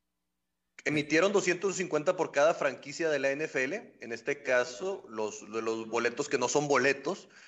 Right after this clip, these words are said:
que está bien curioso, ya se vendieron la mayoría, y sí, ahorita ya se están revendiendo, estaban en doscientos dólares y se están vendiendo en mil dólares. ¿Por qué?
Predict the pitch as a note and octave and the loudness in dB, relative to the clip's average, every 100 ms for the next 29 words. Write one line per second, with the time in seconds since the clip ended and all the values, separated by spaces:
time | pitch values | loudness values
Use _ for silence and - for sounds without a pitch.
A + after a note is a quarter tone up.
0 | - A#2+ B2 C#3+ C#3+ D3+ D3 E3+ G#2 G2+ | -10 -6 -2 -2 -2 -2 -2 -2 -8 -4
1 | C#3 C#3 F3 D#3+ C#3 C#3 D#3 D3 B2+ A#2+ | 0 2 2 0 2 2 2 2 2 0
2 | A#2+ C#3 E3 - - - - C#4 E3+ D3 | 0 0 -2 -6 -16 -8 0 2 4 4
3 | F3 F3 E3+ E3 D#3+ E3+ C#3+ D3 D#3+ D3+ | 4 2 2 -2 0 -2 -2 -4 -2 -2
4 | E3 F3 D3 D3+ D3+ D#3+ D#3 D#3 F3 D3+ | 0 -2 -2 -2 -4 0 2 2 2 -2
5 | A#2+ B2 A#2+ B2 B2+ B2 B2 B2+ A#2+ B2 | -4 -4 -2 -2 0 -2 -2 -2 2 2
6 | G#2+ F#2 - A2+ A2 E3+ | 2 -4 -6 -6 2 2